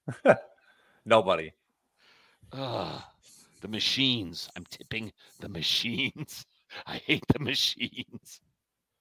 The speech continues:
Speaker 1: Uh,
Speaker 2: Can you tell I was
Speaker 1: yeah.
Speaker 2: in four airports the last four days?
Speaker 1: Yes.
Speaker 2: Yeah.
Speaker 1: Um,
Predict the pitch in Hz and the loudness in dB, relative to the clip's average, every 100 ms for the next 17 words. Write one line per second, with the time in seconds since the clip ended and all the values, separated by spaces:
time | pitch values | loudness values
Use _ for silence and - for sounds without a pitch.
0 | _ _ _ _ _ _ _ _ _ _ | _ _ _ _ _ _ _ _ _ _
1 | _ 110 110 104 98 95 90 85 - - | _ 0 4 6 6 4 2 -2 -8 -4
2 | 143 139 - 160 160 151 143 107 127 117 | -2 0 6 8 10 8 6 2 -2 -6
3 | - 156 156 135 135 - 151 143 - - | -2 4 6 6 4 2 0 0 -2 -8
4 | - - 98 120 127 - - 135 131 131 | -12 -10 0 2 2 -2 -4 0 2 2
5 | 123 - - _ _ _ _ _ - _ | 2 -4 -12 _ _ _ _ _ -20 _
6 | _ 82 65 - - _ _ _ _ - | _ -10 -10 -12 -20 _ _ _ _ -20
7 | 64 - _ _ _ _ _ _ _ 90 | -20 -20 _ _ _ _ _ _ _ -2
8 | 92 92 92 92 | 0 2 0 -4